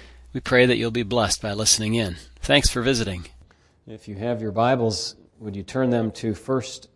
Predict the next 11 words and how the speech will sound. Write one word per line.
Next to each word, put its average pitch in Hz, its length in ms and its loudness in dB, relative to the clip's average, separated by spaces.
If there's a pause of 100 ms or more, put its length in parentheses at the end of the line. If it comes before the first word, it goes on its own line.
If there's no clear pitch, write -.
(120)
Chronicles 113 880 -4
and 104 380 -6
the 95 60 -10
sixteenth - 600 -10
chapter? 117 560 -4 (1040)
We're - 80 -20
gonna 101 140 -10
continue 110 560 -4
on 110 220 0
in 101 120 -4
our 95 300 -6